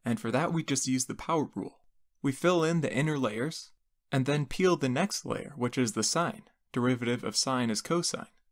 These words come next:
We continue on peeling the next layer, which is the x plus e to some power. X is easy to differentiate, that's just one. E to some power just stays e to some power, and because the next layer is entirely in the power of e,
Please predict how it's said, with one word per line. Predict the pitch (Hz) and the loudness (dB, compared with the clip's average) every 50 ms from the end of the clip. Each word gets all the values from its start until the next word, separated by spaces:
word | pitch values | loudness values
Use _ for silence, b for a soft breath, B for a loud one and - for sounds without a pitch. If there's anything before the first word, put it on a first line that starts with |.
| _ _ _ _ _ _ _ _ _ - | _ _ _ _ _ _ _ _ _ 0
We | 131 131 | 0 2
continue | 131 - 139 123 - 175 175 175 156 | 2 0 -2 0 2 2 2 2 4
on | 139 143 165 180 | 2 2 2 2
peeling | - - - 135 135 143 147 151 139 | 6 6 6 6 6 2 0 -2 0
the | 123 120 | 0 0
next | 117 120 123 131 - - - - | 0 0 -2 -2 -6 -10 -10 -6
layer, | - 113 - - 123 156 - _ _ _ _ - | -4 -4 -4 -4 -6 -8 -10 _ _ _ _ 0
which | 139 135 131 - | 0 0 2 2
is | 135 131 127 131 | 2 2 2 2
the | 123 120 - - | 0 -2 -2 0
x | 120 127 127 - - | -4 -4 -2 -4 -6
plus | - - 135 131 - - - | -4 -2 -2 -2 -2 -2 -2
e | 131 131 139 | -2 -2 0
to | 131 131 | 0 0
some | 123 - 131 131 127 | -2 0 0 -2 0
power. | 123 123 104 98 95 107 139 151 _ _ _ _ | 0 -2 -2 -2 -2 -4 -8 -10 _ _ _ _
X | - 143 170 185 - - 151 | -2 0 0 0 -2 -2 -2
is | 131 - - | -2 -4 -2
easy | 143 143 143 143 151 135 | -4 -4 -4 -4 -6 -4
to | - 131 | -4 -4
differentiate, | 127 - 107 - - 104 104 101 104 - - 123 143 160 | -4 -4 -6 -4 -4 -4 -4 -2 -4 -2 0 0 0 0
that's | - 139 131 - - - | 0 -2 -2 -2 -2 -2
just | - 127 - - - | -2 -2 -4 -4 -6
one. | 131 107 107 98 104 120 147 _ _ _ _ _ _ _ _ _ _ _ - | -4 -4 -2 -2 -2 -4 -6 _ _ _ _ _ _ _ _ _ _ _ -4
E | 170 175 180 190 | -2 0 0 0
to | - - 147 | -2 -2 -2
some | - - 160 156 - | 0 0 0 0 -2
power | - - 131 135 139 151 160 156 | -2 -2 0 2 2 2 0 0
just | 135 131 131 - | 0 0 0 0
stays | - - - 135 117 127 139 131 - - | -2 -2 -2 -2 0 0 0 0 -2 -2
e | 135 139 147 151 | -2 -2 -2 -2
to | - - 127 | -4 -2 -2
some | - 143 135 135 127 | -2 -2 -2 -4 -4
power, | - - - 113 - 123 139 147 _ _ _ _ _ - | -4 -4 -4 -4 -4 -4 -6 -8 _ _ _ _ _ -2
and | 151 156 156 143 | 0 0 0 0
because | 143 143 - 160 160 156 139 | -2 -2 0 -2 0 0 0
the | 127 127 | 0 0
next | 117 117 131 165 - - - | 0 2 0 0 0 -2 -4
layer | - - 131 131 131 135 | -2 -2 -2 0 0 -2
is | 123 - 127 - | 0 0 0 0
entirely | - - - - - 139 151 175 190 185 156 139 131 - | 0 -2 -2 -2 -4 -2 -2 0 0 0 0 0 -2 -2
in | 135 135 | 0 -2
the | 117 107 | -2 -4
power | - - - 147 151 165 156 135 123 107 | -6 -2 2 4 4 6 6 4 2 0
of | 101 - | -2 -4
e, | - - 170 165 139 107 107 - - | -6 -6 -4 -2 -2 -2 -2 -4 -8